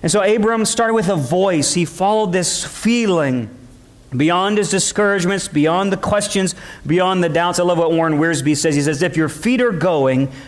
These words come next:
your faith is growing." If your feet are going, your faith is growing. And it starts with a voice. And maybe that's where you're at today, but I'm gonna challenge you, take your Christianity a little higher.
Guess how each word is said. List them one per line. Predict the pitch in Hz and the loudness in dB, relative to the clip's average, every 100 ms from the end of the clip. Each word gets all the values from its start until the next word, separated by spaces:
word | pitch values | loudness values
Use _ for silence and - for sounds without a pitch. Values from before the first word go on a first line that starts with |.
| - | -2
your | 156 156 | -2 -2
faith | - - 185 190 202 - - - - | -4 -2 0 2 0 -6 -14 -20 -6
is | 135 120 | -4 -2
growing." | 107 143 151 123 104 95 - - - | -2 0 2 2 0 -4 -12 -20 -4
If | 180 175 | -2 0
your | 196 | -2
feet | - 240 302 | 0 0 2
are | 302 | 2
going, | 226 175 196 165 151 180 180 - - - | 2 2 2 2 2 0 -4 -12 -16 -4
your | 165 170 | -2 -2
faith | 170 - 220 247 254 233 196 | -6 -8 -2 0 0 -2 -2
is | 208 180 | -2 -2
growing. | 165 220 196 151 - - - | -2 0 2 0 -4 -12 -6
And | 208 220 | -4 -2
it | |
starts | - - 262 294 302 254 | -2 -2 0 0 0 -2
with | 214 | 0
a | 214 190 | 0 0
voice. | 139 151 202 185 151 185 | -2 0 2 2 0 0
And | 185 | 2
maybe | 220 214 | 2 2
that's | 196 202 | 0 0
where | 196 196 | 0 0
you're | 185 | 2
at | 196 196 | 0 0
today, | 165 196 | 0 2
but | 180 170 | 0 0
I'm | 180 | 0
gonna | 175 | -2
challenge | 185 196 165 | -2 0 0
you, | |
take | 156 196 185 | 0 -2 -2
your | 170 | -4
Christianity | 190 - 175 175 165 - - - | -4 -2 0 0 -2 -8 -10 -2
a | |
little | 175 170 | 0 0
higher. | 165 180 170 147 | 0 0 0 0